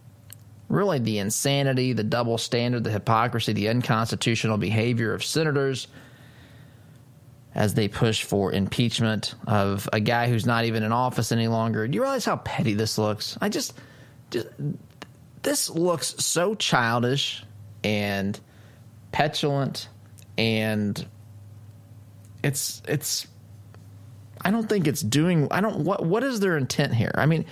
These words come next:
on the one hand, yes, they're trying to get, make it impossible for President Trump ever to run for president again.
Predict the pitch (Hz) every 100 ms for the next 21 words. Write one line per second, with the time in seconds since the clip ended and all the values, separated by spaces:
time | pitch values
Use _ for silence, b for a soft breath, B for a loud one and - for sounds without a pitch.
0 | B - 175 180 170 214 196 180 139 131
1 | 143 139 135 123 - 127 127 123 117 120
2 | 107 - B B B B B B - 131
3 | 139 135 117 - 117 117 113 110 110 98
4 | 117 110 110 - - 104 104 - 123 117
5 | 117 113 B B B B B - 117 117
6 | 117 110 110 - 110 107 104 101 98 95
7 | 73 98